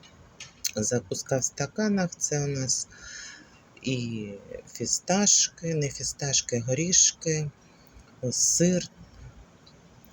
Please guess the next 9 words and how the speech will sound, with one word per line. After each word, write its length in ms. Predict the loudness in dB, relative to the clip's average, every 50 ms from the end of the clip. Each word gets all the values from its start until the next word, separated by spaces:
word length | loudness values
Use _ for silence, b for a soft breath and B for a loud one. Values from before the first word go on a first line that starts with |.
| -6 -4
ковбаска, 800 | -4 -4 -2 -2 0 2 2 4 4 2 0 0 -2 -6 -8
кабана, 680 | -6 -4 -2 -2 -2 -2 -2 0 0 2 2 2 0 0
все, 380 | 0 -2 -2 0 0 0 0
зелень. 680 | 0 0 0 2 4 4 4 4 2 0 -2 -2 -4 -8 -12 -18 B B B B B -18 -12 -8
Всього 440 | -4 2 4 4 4 6 4 2
потрохи. 720 | 0 -2 -6 -10 -6 0 2 2 2 2 -2 -4 -6 -6 -6 -8 -12 -20 -20 -20 -20 -18 -6 -2
І 240 | 0 0 0 0 -2 -2
плавлений 580 | 0 0 0 2 0 0 0 0 0 0 0 0
сир. 380 | 0 -2 -2 -2 -2 -4 -4